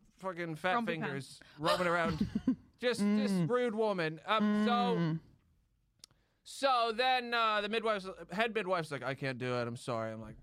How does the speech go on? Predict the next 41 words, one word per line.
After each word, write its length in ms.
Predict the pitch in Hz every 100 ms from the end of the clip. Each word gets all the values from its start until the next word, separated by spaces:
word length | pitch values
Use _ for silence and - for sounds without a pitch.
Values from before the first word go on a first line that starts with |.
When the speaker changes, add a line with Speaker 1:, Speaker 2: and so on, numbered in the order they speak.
| - _ -
Speaker 1:
she 120 | 190
leaves. 480 | 175 127 156 151 - _ - - - - -
Speaker 2:
What 160 | 190 -
the 80 |
fuck? 80 | 226
Speaker 1:
Then 220 | 220 262
we're 100 | 277 262
just 300 | 269 - -
alone, 540 | 214 247 269 196 233 302 _ _ _ _ _
and 180 | 208 226
they 120 | 247
refuse 320 | 233 226 247
to 80 | 240
give 80 | 226
her 40 |
the 60 | 214
pain. 280 | 214 208 180 165
But 180 | 202
so 260 | 220 208 208 _ -
Speaker 2:
Oh 100 | 349
my 60 | 277
Speaker 1:
then, 80 | 381
Speaker 2:
God. 120 | 277 -
Speaker 1:
then 240 | 277 277
the 60 | 285
head 240 | 247 247
midwife 280 | 240 233 220
comes 200 | - 214 175
back 260 | 208 190
five 260 | - 208 190
minutes 260 | 180 156
later 140 | 180 170
and 80 | 135
is 60 |
like, 140 | 127 - 175
"Okay, 260 | 151 117
I'll 80 | 107
do 200 | 104 101
it." 120 | 95 -
Speaker 2:
Yes! 1000 | 330 - 349 - - 330 320 - 359
Speaker 1:
<laughs> 40 | 359